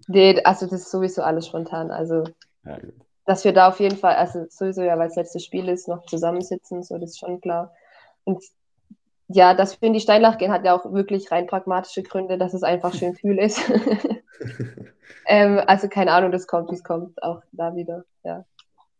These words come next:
Speaker 2: Völlig, völlig richtig. Ähm, gab's dann unter der Woche oder jetzt für heute speziell besondere Vorbereitungen? Hat da, gab's besondere Methoden im Training oder eine besondere Ansprache? Irgendwas anders gemacht, irgendwas Besonderes gemacht oder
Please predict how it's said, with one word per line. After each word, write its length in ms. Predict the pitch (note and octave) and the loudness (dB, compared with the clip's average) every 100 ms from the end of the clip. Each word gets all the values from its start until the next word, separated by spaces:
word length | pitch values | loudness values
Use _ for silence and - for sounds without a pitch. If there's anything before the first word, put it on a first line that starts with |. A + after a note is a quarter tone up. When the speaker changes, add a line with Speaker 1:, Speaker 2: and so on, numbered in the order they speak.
| _ _ | _ _
Speaker 2:
Völlig, 280 | - F#2 F#2 _ _ | -12 -12 -12 _ _
völlig 260 | G#2 F#2 F#2 | -12 -12 -12
richtig. 540 | G2 _ _ F#2 F#2 _ _ _ _ _ | -16 _ _ -18 -18 _ _ _ _ _
Ähm, 380 | A2 A2+ A2+ A2 | -2 0 0 2
gab's 260 | B2 B2+ - | 4 4 2
dann 320 | B2+ B2 - | -4 -4 -2
unter 220 | C3+ C3 | -2 -2
der 120 | A#2+ | 0
Woche 280 | B2 B2 A2+ | 0 0 -4
oder 140 | G#2 | -4
jetzt 320 | G#2 G2 - - _ | -6 -8 -14 -20 _
für 140 | A2 | -8
heute 240 | A2+ A2+ A2 | -4 -6 -6
speziell 420 | - G2+ A2 G#2+ | -10 -8 -6 -6
besondere 500 | G2 G2+ A2+ G#2+ F#2+ | -8 -8 -8 -6 -8
Vorbereitungen? 1040 | - G#2+ A2+ A#2+ A#2 A#2 A#2+ A#2 A2+ A2+ A2+ | -10 -6 -4 -4 -4 -6 -8 -8 -8 -10 -12
Hat 200 | F2+ - | -14 -14
da, 160 | F2 _ _ _ _ _ | -14 _ _ _ _ _
gab's 200 | - - | -20 -20
besondere 420 | - G#2+ G#2+ G2 | -12 -8 -6 -6
Methoden 420 | G#2 G2 G#2+ A2 | -6 -6 -4 -4
im 140 | G2+ G2 | -4 -6
Training 320 | G#2 G#2 G2 | -6 -6 -6
oder 100 | G2 | -8
eine 140 | F#2+ | -8
besondere 520 | F2+ F2+ G2+ F#2+ F2 | -10 -8 -8 -6 -6
Ansprache? 520 | F2+ A2+ - A2 A2 A2 | -6 -8 -8 -8 -6 -8
Irgendwas 640 | F#2+ G2+ G2+ F#2 - - | -8 -8 -8 -10 -12 -10
anders 500 | F#2+ A2+ A#2 A2+ A2+ | -6 -4 -2 -2 -4
gemacht, 300 | F#2+ G2+ G2 | -10 -10 -10
irgendwas 260 | F2+ F#2+ F#2+ | -10 -12 -14
Besonderes 600 | - - G#2+ A#2+ B2+ B2+ | -20 -8 -4 -2 -4 -6
gemacht 400 | A#2 A#2 A#2 - | -10 -8 -12 -12
oder 320 | G#2 G2 F2+ | -10 -10 -12